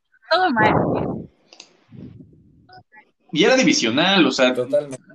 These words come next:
Speaker 2: ni siquiera era un partido, eh, que estratégicamente podías no jugar al cien, porque es cierto, eh, to-, todos los que han practicado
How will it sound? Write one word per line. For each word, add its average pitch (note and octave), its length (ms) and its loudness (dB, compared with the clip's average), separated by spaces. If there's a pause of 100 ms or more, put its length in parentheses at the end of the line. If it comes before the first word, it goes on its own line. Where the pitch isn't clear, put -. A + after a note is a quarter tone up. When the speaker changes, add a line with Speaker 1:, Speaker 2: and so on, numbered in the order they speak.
(160)
Speaker 2:
ni C#3+ 160 4
siquiera G#3 460 4
era G3+ 340 4
un F3 240 2
partido, D#3 840 2
eh, G#2 420 -2 (760)
que D#3+ 140 0
estratégicamente F#3 1000 2
podías D3+ 800 2 (240)
no C#3+ 240 2
jugar F#3 340 4
al D3 160 2
cien, - 540 2 (240)
porque D#3 300 4
es A3+ 100 0
cierto, B2 480 -2
eh, A#2+ 180 -8
to-, D3+ 180 -4
todos G3+ 600 0
los B2+ 340 -2
que A#2+ 180 0
han C3 200 0
practicado B2 1000 -2